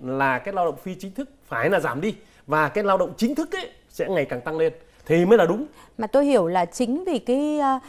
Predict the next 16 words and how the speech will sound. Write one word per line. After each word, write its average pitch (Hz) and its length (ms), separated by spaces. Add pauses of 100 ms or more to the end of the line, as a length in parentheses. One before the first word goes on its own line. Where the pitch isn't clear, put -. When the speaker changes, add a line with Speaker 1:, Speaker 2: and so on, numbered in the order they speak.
(120)
Speaker 2:
lực 226 160
lượng 240 120
lao 247 120
động 240 160
phi 254 120
chính 202 220
thức 330 160 (440)
lớn 220 260
như 311 100
vậy 269 280
cũng - 140
đang 320 180
là 269 100
nỗi 202 180
đau 269 140
đầu 202 360